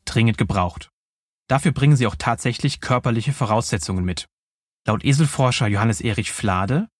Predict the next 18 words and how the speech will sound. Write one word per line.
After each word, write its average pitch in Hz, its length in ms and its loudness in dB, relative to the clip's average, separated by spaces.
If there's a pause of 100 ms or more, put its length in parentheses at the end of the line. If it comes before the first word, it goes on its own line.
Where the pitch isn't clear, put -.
(200)
ist - 200 -6
die 135 80 0
Körpergestalt 143 600 0
des - 160 -10
Esels 113 400 -2
ideal 131 460 0
für - 120 -10
die 101 100 -2
Beförderung 113 580 0
von 135 160 0
Traglasten. - 680 -4 (840)
Allerdings, 110 440 2
und 117 120 -2
das 110 100 -2
ist 135 80 0
natürlich 120 300 2
aus - 100 -4
Tierschutzsicht - 760 0